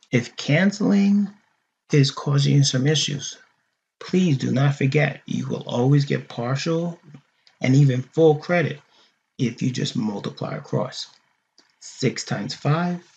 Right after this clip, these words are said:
over fifteen times eight, which is thirty over one twenty. And if you don't see how to cancel, we'll be working on this in class, but you may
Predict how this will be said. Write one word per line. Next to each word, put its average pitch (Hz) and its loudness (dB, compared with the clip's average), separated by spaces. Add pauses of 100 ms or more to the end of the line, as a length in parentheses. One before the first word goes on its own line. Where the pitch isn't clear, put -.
(720)
over 107 -6
fifteen - -6
times 107 -12 (100)
eight, 160 0 (140)
which 120 -10
is 107 -8
thirty 95 -6
over - -10
one 52 -10
twenty. - -8 (560)
And - -6
if - -12
you 107 -8
don't 135 -2
see 160 -8
how 147 -2
to 139 -2
cancel, 160 -4
we'll 123 -2
be 139 0
working 139 -4
on 170 -4
this 170 -6
in 147 -4
class, 175 -8 (800)
but - -6 (220)
you 123 -2
may 139 0